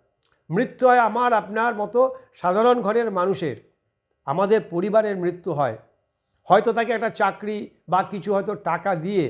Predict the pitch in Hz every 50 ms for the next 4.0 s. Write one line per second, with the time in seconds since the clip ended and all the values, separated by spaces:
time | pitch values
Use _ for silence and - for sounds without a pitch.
0 | - - _ _ _ _ _ _ - 165 165 165 - - 226 190 165 139 147 190
1 | 175 - 190 165 190 196 160 185 175 - - - _ _ _ - 180 170 170 247
2 | 185 214 214 208 180 170 175 175 170 - 185 165 165 160 160 156 262 254 247 202
3 | 151 156 226 233 226 220 - - - _ - 139 143 170 180 196 233 262 247